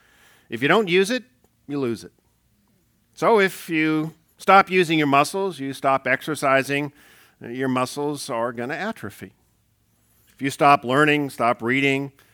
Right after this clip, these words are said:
your mind is gonna grow dull. So when it comes to the, the faith muscle, when is the faith muscle most exercised? Well, it's whenever we face difficulties,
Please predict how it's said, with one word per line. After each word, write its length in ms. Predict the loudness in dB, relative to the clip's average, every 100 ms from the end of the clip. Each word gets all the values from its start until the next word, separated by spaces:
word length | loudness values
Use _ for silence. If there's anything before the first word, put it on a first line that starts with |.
| _ _ _
your 160 | -6 -2
mind 380 | 0 0 0
is 360 | -2 -4 -10 -16
gonna 180 | -12 -12
grow 220 | -8 -8
dull. 340 | -8 -10 -10 -16 _ _ _ _ _ _ _ _ _ _ _
So 80 | 0
when 140 | 2
it 80 | 2
comes 280 | 0 -2 -2
to 120 | 0
the, 280 | 2 2 2 -8 _ _ _ _
the 80 | -10
faith 400 | -4 -2 -2 -2
muscle, 400 | -6 -6 -10 -18 _ _ _ _ _ _
when 180 | -6 -4
is 140 | -4
the 100 | -8
faith 320 | -6 -4 -4 -6
muscle 320 | -8 -6 -8
most 300 | -6 -8 -8
exercised? 680 | -10 -12 -12 -12 -12 -16 _ _ _ _ _ _ _
Well, 160 | -12
it's 120 | -10 -8
whenever 260 | -8 -6
we 120 | -8
face 280 | -8 -10 -10
difficulties, 680 | -14 -16 -16 -16 -18 -20 -20